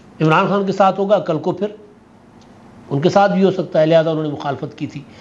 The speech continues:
लेकिन अब क्योंकि सियासी हुकूमत नहीं है और मामलात मज़ीद तेज़ किए जाएंगे और इंतखाबात भी करवाने हैं,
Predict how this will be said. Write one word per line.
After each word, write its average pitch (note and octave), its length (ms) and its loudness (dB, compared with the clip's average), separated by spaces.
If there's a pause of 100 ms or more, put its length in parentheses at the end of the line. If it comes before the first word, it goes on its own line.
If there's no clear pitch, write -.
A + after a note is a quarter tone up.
(280)
लेकिन D#3 240 2
अब D#3+ 160 0
क्योंकि E3+ 360 0
सियासी C3+ 360 -6
हुकूमत E3 500 -2
नहीं C#3 300 0
है D#3 200 0 (760)
और C#3+ 120 2
मामलात D#3 600 2
मज़ीद C#3+ 420 -2
तेज़ F#3+ 220 2
किए E3+ 180 -4
जाएंगे D3+ 380 -4 (920)
और C3+ 500 4
इंतखाबात D3+ 580 2
भी F3 160 -6
करवाने D#3+ 440 -4
हैं, C#3 220 -12